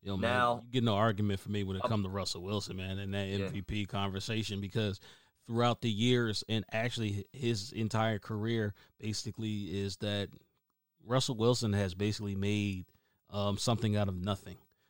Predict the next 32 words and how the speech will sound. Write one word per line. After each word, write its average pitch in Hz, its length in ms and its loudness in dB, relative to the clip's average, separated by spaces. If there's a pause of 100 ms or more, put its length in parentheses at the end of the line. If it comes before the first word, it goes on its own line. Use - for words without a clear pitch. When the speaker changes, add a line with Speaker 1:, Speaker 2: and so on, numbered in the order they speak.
(120)
Speaker 1:
All 101 100 -6
right, 95 200 -4
most 123 300 0
times 117 280 6
he 117 120 2
really 110 200 2
doesn't 101 280 2
have 104 280 2
the 98 80 -4
best 101 340 0
offensive 107 520 0
lineman 104 340 2
in 101 120 -2
the 95 60 -4
world, 104 340 -2
but 104 100 0
he 107 160 2
makes 104 320 2
do 113 160 4
with 98 220 -4
what 101 120 -6
he 104 140 -6
has. 101 320 -4 (220)
He 139 80 0
may 143 160 6
not 123 140 4
have 117 160 4
a 104 60 0
good 110 160 0
offensive 101 540 2
Speaker 2:
Yeah. 95 60 -4
Speaker 1:
line, 104 340 4